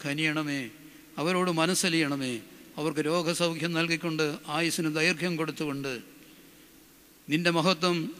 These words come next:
അനുഭവവേദ്യമാക്കുവാൻ തക്കവണ്ണം, അനുഗ്രഹകരമായിട്ട് ജീവിക്കുവാൻ തക്കവണ്ണം അവർക്ക് സാധ്യമാക്കി തീർക്കണമേ. ഉപജീവനത്തിനായിട്ട് നല്ല ജോലി ആഗ്രഹിക്കുന്നവരുണ്ട്, അവരെ നീ അറിയുന്നല്ലോ. നാഥാ, നന്മ നിറഞ്ഞ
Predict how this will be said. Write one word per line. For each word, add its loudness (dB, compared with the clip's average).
അനുഭവവേദ്യമാക്കുവാൻ 2
തക്കവണ്ണം, -2
അനുഗ്രഹകരമായിട്ട് 4
ജീവിക്കുവാൻ 0
തക്കവണ്ണം -2
അവർക്ക് -4
സാധ്യമാക്കി -2
തീർക്കണമേ. -6
ഉപജീവനത്തിനായിട്ട് 2
നല്ല 0
ജോലി 2
ആഗ്രഹിക്കുന്നവരുണ്ട്, 0
അവരെ 2
നീ 0
അറിയുന്നല്ലോ. -2
നാഥാ, 0
നന്മ 0
നിറഞ്ഞ 2